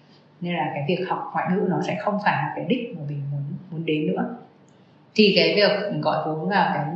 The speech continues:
dòng vốn từ nhà đầu tư nó sẽ giúp cho mình thực hiện hóa được cái điều đấy,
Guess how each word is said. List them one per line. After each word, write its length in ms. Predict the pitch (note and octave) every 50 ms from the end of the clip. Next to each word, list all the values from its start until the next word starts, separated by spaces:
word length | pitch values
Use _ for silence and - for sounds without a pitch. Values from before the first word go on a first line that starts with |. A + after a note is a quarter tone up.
| F#3+ - - - - - - - -
dòng 260 | - - D#3+ D#3+ D#3+ D3+
vốn 180 | D3+ D#3 - -
từ 80 | G3+
nhà 200 | F3+ E3 D#3+ D#3+
đầu 120 | D3+ C#3+ - -
tư 140 | F3 F3 E3+ D#3
nó 60 | D3+
sẽ 180 | D3 - - F#3
giúp 120 | A3 A#3+ -
cho 80 | A3+ F#3+
mình 180 | F3 D#3 D3 C#3+
thực 140 | - - - -
hiện 220 | F#3 F#3 - C#3+
hóa 180 | D3+ C#3+ C#3 C#3+
được 60 | F#3+ F3+ -
cái 80 | D#3
điều 180 | D3 F3 E3 D3+
đấy, 340 | D3+ C#3+ C#3+ D3 E3 E3+